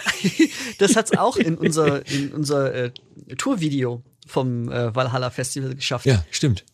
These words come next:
Speaker 1: Wo es hier der
Speaker 2: Der Simon hat ihn
Speaker 1: Simon,
Speaker 2: angestachelt,
Speaker 1: der genauso
Speaker 2: glaub ich,
Speaker 1: ein
Speaker 2: ne?
Speaker 1: Assi ist, weil sowas,
Speaker 2: <laughs>
Speaker 1: ey,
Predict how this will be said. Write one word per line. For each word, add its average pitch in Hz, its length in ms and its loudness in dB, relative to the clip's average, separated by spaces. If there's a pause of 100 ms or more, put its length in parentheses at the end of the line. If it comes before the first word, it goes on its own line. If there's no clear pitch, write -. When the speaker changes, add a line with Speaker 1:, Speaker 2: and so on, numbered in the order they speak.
(120)
Speaker 1:
Wo 143 100 0
es 139 220 -2 (520)
hier 151 220 0
der 135 560 -2 (120)
Speaker 2:
Der 101 60 6
Simon 143 240 6
hat 98 80 6
ihn 90 40 4
Speaker 1:
Simon, 90 160 4
Speaker 2:
angestachelt, - 380 4
Speaker 1:
der 175 80 4
genauso 277 280 6
Speaker 2:
glaub 151 100 2
ich, - 40 0
Speaker 1:
ein 214 60 8
Speaker 2:
ne? 226 60 6
Speaker 1:
Assi 247 120 2 (220)
ist, 175 100 4
weil 208 140 6
sowas, 214 220 2
Speaker 2:
<laughs> 127 100 -2
Speaker 1:
ey, 160 240 0